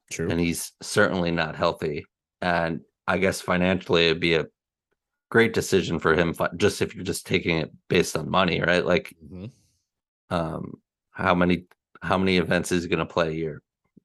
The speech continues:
Speaker 2: Fifteen, you know? So that's, yeah. I guess more, more details will trickle out there.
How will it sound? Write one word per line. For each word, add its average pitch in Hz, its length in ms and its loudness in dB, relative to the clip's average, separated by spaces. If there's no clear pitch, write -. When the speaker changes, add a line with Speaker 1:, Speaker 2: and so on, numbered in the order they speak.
Speaker 2:
Fifteen, 85 640 -4
you 87 160 2
know? 82 260 0
So 85 500 4
that's, 95 280 -2
yeah. 92 260 4
I - 60 -4
guess 110 260 2
more, 92 340 4
more 123 260 4
details 82 440 -2
will 80 180 -4
trickle 90 360 0
out 82 260 2
there. 80 320 -2